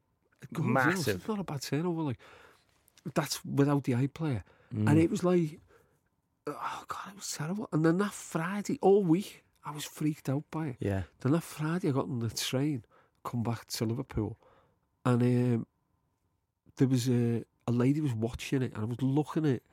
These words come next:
Speaker 1: on her iPad through the gap in the seats, and she was watching, responding on the iPad.
Speaker 2: Oh my
Speaker 1: And I
Speaker 2: God.
Speaker 1: was fighting back tears for it. It was so weird.
Speaker 2: Yeah, yeah,
Speaker 1: 'Cause I
Speaker 2: bet.
Speaker 1: felt so exposed.
Speaker 2: Yeah.
Speaker 1: And then we got to Calderstone's, I, like, I, I rang Anna 'cause she come back home, and I rang Anna. I said, "My head's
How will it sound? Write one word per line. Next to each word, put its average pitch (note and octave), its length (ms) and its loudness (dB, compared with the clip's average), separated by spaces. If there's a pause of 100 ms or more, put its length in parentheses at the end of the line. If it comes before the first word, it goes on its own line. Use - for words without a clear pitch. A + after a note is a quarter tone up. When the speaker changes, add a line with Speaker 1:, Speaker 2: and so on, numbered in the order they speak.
(400)
Speaker 1:
on A#2 100 4
her C3+ 240 4
iPad C3 360 0
through - 160 -4
the A2+ 60 0
gap - 300 -8
in C#3 80 -4
the B2+ 60 -4
seats, - 280 -8
and C3+ 80 -10
she - 220 -8
was B2+ 160 -6
watching, B2 340 -8
responding A#2 460 -6
on A#2 80 -6
the G#2 120 -6
iPad. A#2 360 -10
Speaker 2:
Oh G2+ 300 0
my F2+ 220 -4
Speaker 1:
And E2+ 160 -8
I A#2 60 -2
Speaker 2:
God. C3 80 0
Speaker 1:
was C3 100 -2
fighting F3 420 -8
back D#3+ 180 -10
tears B2+ 340 -8
for - 140 -10
it. G3 60 -6
It G#3 60 -8
was G#3 100 -8
so F3 140 -6
weird. D#3+ 280 -2
Speaker 2:
Yeah, G#2+ 300 2
yeah, A2+ 220 2
Speaker 1:
'Cause A2 120 2
I A2 60 4
Speaker 2:
bet. B2 100 0
Speaker 1:
felt E3+ 180 2
so E3 260 0
exposed. C#3 560 -6 (300)
Speaker 2:
Yeah. G2+ 240 0 (300)
Speaker 1:
And B2+ 160 4
then C#3 300 4 (360)
we A#2+ 120 2
got E3 240 0
to D#3 580 0 (120)
Calderstone's, A#2+ 500 -2 (100)
I, C3 140 -2
like, B2+ 200 -4
I, A#2 60 -2 (160)
I A#2+ 60 -2
rang C#3+ 360 0
Anna C3+ 140 -2
'cause - 160 -12
she C3 120 -6
come B2+ 200 -10
back A#2 160 -4
home, A#2+ 240 -6
and A2+ 80 -2
I A2 40 0
rang C3+ 280 0
Anna. A#2+ 140 -2 (500)
I - 40 -20
said, - 180 -16
"My B2 80 -16
head's B2+ 180 -12